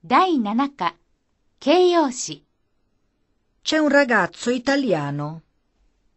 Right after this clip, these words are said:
Speaker 1: イタリア人の少年が一人います。
Speaker 2: Il ragazzo è molto allegro.
Speaker 1: その少年はとても陽気です。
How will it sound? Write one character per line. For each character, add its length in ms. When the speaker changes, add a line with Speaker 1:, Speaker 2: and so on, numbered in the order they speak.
Speaker 1:
イ 140
タ 140
リ 100
ア 80
人 220
の 100
少 240
年 220
が 160
一 240
人 160
い 20
ま 140
す。 240
Speaker 2:
Il 120
ragazzo 760
è 120
molto 460
allegro. 720
Speaker 1:
そ 160
の 100
少 220
年 240
は 160
と 140
て 160
も 100
陽 220
気 120
で 120
す。 200